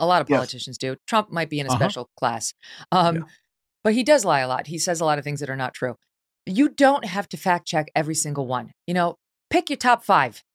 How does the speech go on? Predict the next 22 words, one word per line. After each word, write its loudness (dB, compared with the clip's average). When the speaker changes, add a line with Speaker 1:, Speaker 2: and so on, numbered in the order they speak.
Speaker 1:
is -6
basically 2
Speaker 2:
Mm-hmm. -4
Speaker 1:
what 6
I 4
would -4
have -6
told -2
Speaker 2:
<laughs> -2
Speaker 1:
Caitlin -2
Collins -2
and, 0
and 0
zero 4
in -2
on 0
those 0
so -2
that 0
the 0
audience 0
know, -2